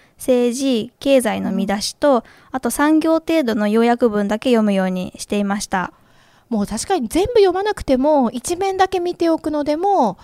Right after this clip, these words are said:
Speaker 2: なんかこう自分への気づきとか、
Speaker 1: はい。
Speaker 2: あ、なんだろう、し-、知識が、知識というかこう増えていって、雑談に活かせたって感じですか？
Speaker 1: そうですね。
Speaker 2: うんうんうん。
Speaker 1: それで大体どんなことが社会で起こっているのか、ついていくことが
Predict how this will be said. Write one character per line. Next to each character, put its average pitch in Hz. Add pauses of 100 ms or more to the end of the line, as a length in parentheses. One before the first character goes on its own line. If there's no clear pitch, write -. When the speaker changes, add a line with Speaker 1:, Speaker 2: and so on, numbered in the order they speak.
(140)
Speaker 2:
な 240
ん -
か -
こ 208
う -
自 196
分 220
へ 226
の 180
気 -
づ 202
き -
と -
か、 160
Speaker 1:
は 269
い。 240 (340)
Speaker 2:
あ、 175 (240)
な 170
ん 160
だ 151
ろ 143
う、 147
し-、 - (320)
知 -
識 -
が、 170
知 247
識 262
と 208
い 185
う 170
か -
こ -
う 185
増 220
え 196
て 170
い 170
っ 175
て、 415
雑 214
談 190
に 185
活 214
か 208
せ 185
た 160
っ -
て -
感 170
じ 165
で 160
す -
か？ 185 (360)
Speaker 1:
そ 311
う 285
で 233
す 233
ね。 214
Speaker 2:
う 214
ん -
う 196
ん 175 (140)
う -
ん。 175
Speaker 1:
そ 294
れ 294
で 285
大 294
体 349
ど 320
ん 311
な 302
こ 254
と 240
が 226
社 226
会 214
で 208
起 196
こ 214
っ -
て -
い 196
る 196
の 190
か、 214
つ -
い 247
て 208
い 202
く -
こ 202
と 196
が 180